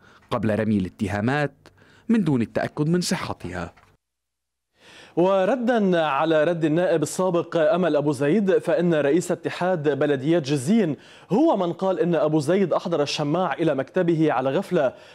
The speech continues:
Speaker 2: ومن دون موعد مسبق لمحاولة التوسط في موضوع الكسارة لا لإقفالها، كما أن معد التقرير الزميل هادي الأمين تواصل مع جميع المعنيين في الملف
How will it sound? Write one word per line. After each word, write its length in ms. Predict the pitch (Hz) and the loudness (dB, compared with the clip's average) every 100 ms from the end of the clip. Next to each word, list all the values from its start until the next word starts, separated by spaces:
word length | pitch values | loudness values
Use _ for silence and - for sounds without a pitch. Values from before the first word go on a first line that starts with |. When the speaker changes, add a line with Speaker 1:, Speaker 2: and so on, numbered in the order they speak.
| - | -2
Speaker 2:
ومن 420 | 160 175 151 151 | 0 2 2 0
دون 280 | 156 196 170 | 2 2 2
موعد 360 | 147 180 165 160 | 2 0 2 2
مسبق 800 | 151 143 135 170 156 151 - - | 2 2 2 -2 -2 -2 -2 -2
لمحاولة 640 | 160 139 127 139 139 165 | 0 0 -2 0 0 0
التوسط 720 | 147 - 139 196 - 160 - | -2 -2 -2 -2 -2 -4 0
في 160 | 165 160 | -2 0
موضوع 320 | 143 139 165 | 0 0 0
الكسارة 600 | 135 143 - 208 208 165 | -2 -4 -2 -2 0 2
لا 160 | 147 160 | 2 2
لإقفالها، 800 | 151 135 - 170 139 123 127 113 - - - _ | 2 0 -2 -2 0 0 -2 -4 -10 -20 -20 _
كما 320 | - 165 139 135 | -4 0 0 0
أن 200 | 156 127 | 2 2
معد 240 | 127 151 | 0 0
التقرير 520 | 135 147 143 139 208 | -4 -6 -2 0 2
الزميل 480 | 151 135 139 170 151 | 0 0 0 2 2
هادي 280 | 131 156 143 | 0 0 0
الأمين 440 | 131 156 214 143 - - - | 0 0 0 0 -4 -14 -8
تواصل 540 | 180 185 294 294 214 165 | -2 0 0 0 0 0
مع 180 | 160 151 | 0 -2
جميع 320 | 147 165 156 | 0 0 0
المعنيين 500 | 143 131 131 143 180 | -2 -2 -2 0 -2
في 140 | 160 | -2
الملف 480 | 139 160 208 - - | -2 0 0 -2 -12